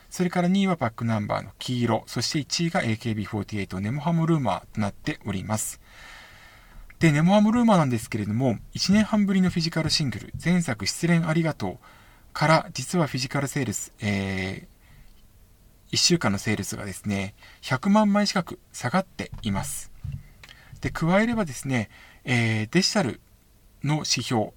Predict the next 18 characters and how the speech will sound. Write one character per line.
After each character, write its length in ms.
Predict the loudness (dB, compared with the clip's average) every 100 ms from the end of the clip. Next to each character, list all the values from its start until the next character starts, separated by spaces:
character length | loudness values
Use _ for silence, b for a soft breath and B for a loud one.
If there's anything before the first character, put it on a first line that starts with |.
| _
特 260 | -6 -2 2
に 240 | 2 0
接 160 | -2 -4
触 260 | -2 -4 -2
指 120 | -2
標 220 | -2 -2
の 240 | 0 0 -2
ス 80 | -4
ト 160 | 0
リ 140 | 2 2
ー 40 |
ミ 140 | 2
ン 80 | 2
グ、 120 | 0
そ 160 | -4 -4
れ 100 | -4
か 120 | 0
ら 200 | 2 2